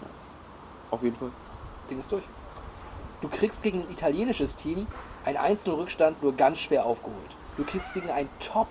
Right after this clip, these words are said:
Speaker 2: Mega-, Wahnsinnsteam aus Italien wie A C Mailand einen eins null Rückstand kaum aufgeholt.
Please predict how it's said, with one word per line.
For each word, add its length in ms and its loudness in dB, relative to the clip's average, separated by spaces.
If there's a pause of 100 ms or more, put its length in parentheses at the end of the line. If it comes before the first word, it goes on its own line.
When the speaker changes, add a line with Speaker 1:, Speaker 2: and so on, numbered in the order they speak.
(260)
Speaker 2:
Mega-, 440 2 (420)
Wahnsinnsteam 960 0
aus 140 -2
Italien 460 0
wie 80 -2
A 120 -2
C 120 -4
Mailand 320 0 (300)
einen 160 2
eins 300 -2
null 120 2
Rückstand 440 2 (260)
kaum 300 6
aufgeholt. 580 -4